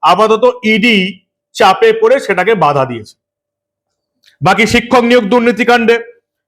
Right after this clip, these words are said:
ইতিমধ্যেই আপনারা দেখে নিয়েছেন, চার পাঁচ জনের জামিন হয়ে গেছে। এবং পার্থ চট্টোপাধ্যায়ের জামিন যাতে হয়, এই জামিন মামলার শুনানি যাতে হাইকোর্টের ডিভিশন বেঞ্চে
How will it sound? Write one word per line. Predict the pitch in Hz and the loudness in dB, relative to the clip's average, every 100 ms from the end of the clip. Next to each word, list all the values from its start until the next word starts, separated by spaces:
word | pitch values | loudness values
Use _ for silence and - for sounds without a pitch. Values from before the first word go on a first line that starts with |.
| _ | _
ইতিমধ্যেই | 160 180 233 226 214 233 | -2 0 2 2 2 2
আপনারা | 196 226 220 | 2 2 2
দেখে | 214 220 | 2 2
নিয়েছেন, | 226 226 226 220 226 _ _ _ _ _ _ _ _ - | 0 0 0 -4 -6 _ _ _ _ _ _ _ _ -2
চার | 208 208 | 0 2
পাঁচ | 226 190 | 0 2
জনের | 214 208 | 0 2
জামিন | 180 180 208 | 0 0 2
হয়ে | 190 220 | 2 2
গেছে। | 214 208 208 - _ _ _ _ _ _ - | 2 -2 -6 -8 _ _ _ _ _ _ -4
এবং | 175 240 247 262 262 _ _ _ _ _ _ _ _ _ | 2 2 2 -2 -6 _ _ _ _ _ _ _ _ _
পার্থ | 190 220 226 | 2 2 0
চট্টোপাধ্যায়ের | 277 262 269 269 262 226 240 254 254 196 | 0 0 0 0 0 0 0 2 2 0
জামিন | 196 208 226 240 240 | -2 0 0 -2 -2
যাতে | 190 185 196 | -2 0 0
হয়, | 139 160 190 226 | 0 2 4 2
এই | 254 180 | 0 -2
জামিন | 160 165 208 226 | 0 0 0 -2
মামলার | 220 220 214 214 | 0 0 0 -2
শুনানি | 214 196 196 208 214 | -2 0 0 2 0
যাতে | 202 202 190 | 0 2 2
হাইকোর্টের | 156 165 196 196 190 147 | 0 -2 -2 -2 -2 -4
ডিভিশন | 180 190 202 190 | -6 -4 -6 -2
বেঞ্চে | 196 180 190 | -4 0 -2